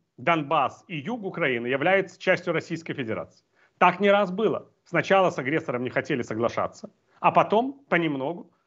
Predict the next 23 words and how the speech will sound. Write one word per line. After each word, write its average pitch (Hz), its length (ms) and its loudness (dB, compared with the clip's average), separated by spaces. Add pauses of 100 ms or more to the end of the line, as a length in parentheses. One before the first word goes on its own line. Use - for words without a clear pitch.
(160)
соглашались 175 560 -2
с - 20 -16
тем, 220 160 -8
что 185 160 -6
он 151 80 -4
имеет 175 240 0
право 170 260 2
на 147 80 -2
ту 156 140 -6
или 143 100 -4
иную 131 220 -2
территорию. 110 420 -4
Так 151 180 4
было 127 140 0
с 110 60 -10
признанием, 110 680 -2
э, 101 220 -2 (260)
российского 143 580 2
статуса, 110 380 -2
советского 139 420 0
статуса 113 380 -2
балтийских 110 540 -6
стран. 147 320 2